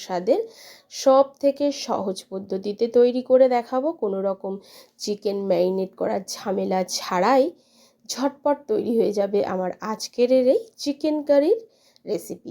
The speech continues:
তাহলে চলুন বন্ধুরা, দেখে নিই। তো প্রথমেই একটা কড়া বসিয়ে নিয়েছি, কড়ার মধ্যে দিয়ে দিচ্ছি পর্যাপ্ত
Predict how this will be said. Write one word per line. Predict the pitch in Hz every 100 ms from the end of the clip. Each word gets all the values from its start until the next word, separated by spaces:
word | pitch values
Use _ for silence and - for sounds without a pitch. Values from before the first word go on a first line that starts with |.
| -
তাহলে | 208 196 190 -
চলুন | 202 214 254
বন্ধুরা, | 269 262 262 269 240
দেখে | 240 - 285
নিই। | 392 - _ _ _ _
তো | 269 269
প্রথমেই | 285 294 320 320 320
একটা | 320 320
কড়া | 311 320
বসিয়ে | 320 330 - 359
নিয়েছি, | 349 311 320 320
কড়ার | 208 196 202
মধ্যে | 196 208
দিয়ে | 208 208
দিচ্ছি | 214 220 320
পর্যাপ্ত | - 190 - 392